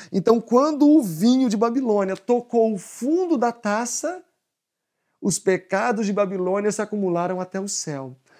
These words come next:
Quando os pecados do homem acumulam-se até o céu, Deus derrama seus juízos. Isto é o que vai acontecer no futuro. Agora, passemos ao livro de Apocalipse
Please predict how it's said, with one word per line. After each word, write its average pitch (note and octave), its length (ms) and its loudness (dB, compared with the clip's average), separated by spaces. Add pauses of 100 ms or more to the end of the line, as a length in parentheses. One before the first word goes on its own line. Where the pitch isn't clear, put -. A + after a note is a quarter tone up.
(320)
Quando B3 640 0
os F#3+ 160 -2
pecados G#3 880 -2
do B3+ 220 -2
homem C#3 540 -4 (400)
acumulam-se A#3 1000 0
até G#3+ 240 -2
o G#3+ 100 -2
céu, F#3+ 720 0
Deus G3+ 680 4
derrama F#3+ 840 -2 (220)
seus G3 600 0 (120)
juízos. D#3 1040 -4 (520)
Isto C4 600 2
é A3 120 -2
o A3 80 -2
que A3+ 100 -4
vai G3+ 180 4
acontecer G3+ 580 0
no G3 140 -4
futuro. G3+ 640 -2 (260)
Agora, G3 400 4 (960)
passemos A3+ 800 2
ao F#3+ 160 4
livro G3 220 -2
de F#3+ 80 2
Apocalipse G3 840 0